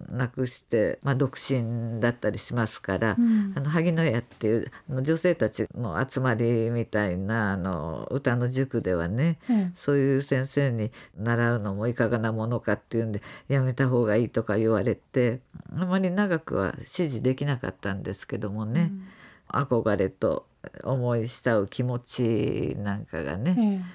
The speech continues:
Speaker 2: ええ。
Speaker 1: いろいろな苦悩となって、
Speaker 2: うん。
Speaker 1: そういうことを、まあ、日記に綴ったりもするっていうね。
Speaker 2: ええ。
Speaker 1: で、そういう日記を読むと、もうそれがもう文学作品みたいにね、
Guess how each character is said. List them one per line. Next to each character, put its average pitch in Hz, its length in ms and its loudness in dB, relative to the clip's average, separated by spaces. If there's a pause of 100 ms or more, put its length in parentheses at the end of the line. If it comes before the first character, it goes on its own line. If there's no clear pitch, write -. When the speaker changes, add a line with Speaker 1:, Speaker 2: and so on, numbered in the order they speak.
(100)
Speaker 2:
え - 40 -8
え。 113 80 0
Speaker 1:
い - 20 0
ろ 123 120 4
い 110 80 0
ろ 113 100 -2
な 110 140 -2
苦 - 200 0
悩 127 240 2
と 123 180 0
な 110 160 2
っ 104 60 -2 (340)
て、 180 220 4
Speaker 2:
う - 40 4
ん。 220 60 4
Speaker 1:
そ 185 140 6
う - 20 4
い 175 40 4
う 175 60 -2
こ 185 120 -2
と 180 520 0
を、 185 60 -4 (380)
ま 202 100 4
あ、 - 20 4
日 127 280 0
記 123 120 -2
に 117 140 -2
綴 131 320 -2
っ - 20 -10
た 139 180 0
り - 120 -2
も 107 120 -4
す - 200 -6
る 123 120 0
っ - 260 -10
て - 100 -6
い 92 140 -2
う 90 80 -4
ね。 123 260 -2 (120)
Speaker 2:
え 190 40 -10
え。 185 120 -8 (300)
Speaker 1:
で、 214 120 2
そ 240 180 0
う 226 60 2
い 233 80 4
う - 20 0
日 220 320 -4
記 233 140 2
を 240 60 4
読 254 160 2
む 208 100 -6
と、 143 120 0
も 143 100 0
う 160 40 0
そ 208 140 0
れ 240 140 4
が 220 220 2 (260)
も 190 160 2
う - 20 0
文 202 180 2
学 254 200 0
作 277 280 0
品 135 240 -2
み 120 140 -2
た 95 180 0
い 92 60 -4
に 104 140 -4
ね、 147 200 -2